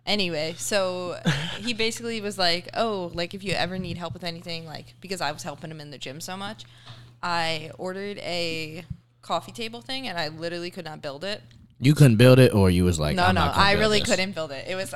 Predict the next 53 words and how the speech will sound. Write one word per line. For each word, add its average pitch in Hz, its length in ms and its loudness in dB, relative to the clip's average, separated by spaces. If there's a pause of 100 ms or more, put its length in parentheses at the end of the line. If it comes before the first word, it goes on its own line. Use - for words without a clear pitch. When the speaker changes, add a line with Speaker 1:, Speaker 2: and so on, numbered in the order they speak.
Speaker 1:
like, 180 160 -2
I 180 100 10
was - 140 4
Speaker 2:
<laughs> 185 180 10
Speaker 1:
on 190 40 8
prep, 190 240 2
my 170 140 -4
brain 175 240 -6
was 185 100 -12
not 165 140 -6
working. 170 260 -6
I 151 160 -2
was 156 140 -10
like, 147 200 -6 (200)
"Perfect 165 360 -14
timing." 226 440 -6 (300)
So - 100 -6
I 165 40 0
texted 214 360 -4
him, 185 100 -6
and 180 60 -6
I 170 100 -4
was 160 80 -6
like, 156 140 -6
"Hey, 220 240 -4
like, 214 300 -8 (300)
I 185 140 -8
have 190 200 -6
a 180 40 -4
favor 233 480 -2
if 220 140 -10
you 190 80 -12
can 190 120 -12
come 185 140 -12
help 196 180 -8
me." 185 140 -8
And 170 100 -8
then 160 80 -6
he 160 60 -10
came 165 240 -10
over, 160 320 -8
and 151 240 -10 (840)
that's 165 180 -8
how 143 100 -4
it 120 60 -10
all - 100 -8
happened. - 380 -14 (220)
Speaker 3:
Damn. 85 360 -4
Speaker 2:
Dang. 127 600 4 (100)
And 127 100 2
you 143 140 4
built 117 300 4
that. 101 200 2